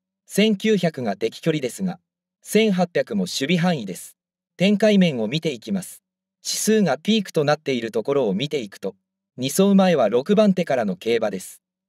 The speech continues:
四走前は九番手からの競馬です。中段より前目からのちょい差しが良いタイプです。展開分析シートに切り替えます。先行力は五十五で十位です。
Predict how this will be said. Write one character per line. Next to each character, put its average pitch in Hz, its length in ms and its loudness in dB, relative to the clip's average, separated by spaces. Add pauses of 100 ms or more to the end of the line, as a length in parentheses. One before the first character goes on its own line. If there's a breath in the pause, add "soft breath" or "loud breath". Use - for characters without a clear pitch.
(120)
四 175 220 2
走 202 240 2
前 180 200 4
は 120 140 0
九 - 180 -4
番 196 200 4
手 185 100 -2
か 147 120 -2
ら 120 100 -2
の 95 100 -4
競 117 220 -2
馬 110 140 -2
で 95 80 -8
す。 - 200 -18 (460)
中 190 240 2
段 196 200 4
よ 185 120 4
り 143 100 -4
前 127 240 4
目 190 120 4
か 190 100 2
ら 180 100 4
の 117 140 -4
ち - 80 -4
ょ 160 80 4
い 175 40 0
差 160 140 -4
し 135 140 -6
が 104 100 -4
良 120 140 0
い 139 80 -6
タ 110 140 -4
イ 104 80 -8
プ 98 100 -10
で 92 80 -8
す。 - 220 -20 (420)
展 196 180 4
開 196 220 4
分 190 140 4
析 185 240 0
シ 190 220 0
ー - 20 -2
ト 139 120 -2
に 92 120 -4
切 - 160 -10
り 123 80 -6
替 113 160 0
え 101 40 0
ま 95 120 -2
す。 - 200 -18 (380)
先 202 300 2
行 208 180 4
力 160 240 -2
は 95 160 0
五 135 160 0
十 190 240 2
五 170 140 0
で 135 100 0
十 147 240 0
位 120 80 -4
で 95 100 -6
す。 - 220 -16